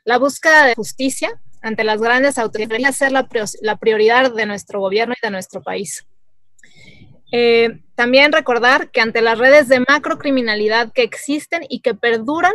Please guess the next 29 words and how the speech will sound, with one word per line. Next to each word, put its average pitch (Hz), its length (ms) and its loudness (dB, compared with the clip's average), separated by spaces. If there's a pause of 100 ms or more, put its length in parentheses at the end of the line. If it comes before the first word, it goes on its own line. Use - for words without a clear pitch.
en 285 80 -2
las 220 160 -2
instituciones, 240 800 -4
no 247 100 -4
solo 254 220 0
del 247 100 2
gobierno 220 340 -2
federal, 214 380 -4
sino 240 160 -8
también 208 300 -8
estatales, 208 640 -6
porque - 180 -16
no 202 140 -10
son 240 100 -8
las 220 180 -8
únicas 247 360 -4
encargadas 208 720 -6
de 208 240 -4
acercar 202 580 -2
a 269 60 2
las 226 160 -2
víctimas 226 420 -6
a 202 60 -8
la 196 100 -4
verdad 196 280 -4
y 226 80 0
a 226 40 -6
la 208 100 -10
justicia, 226 560 -14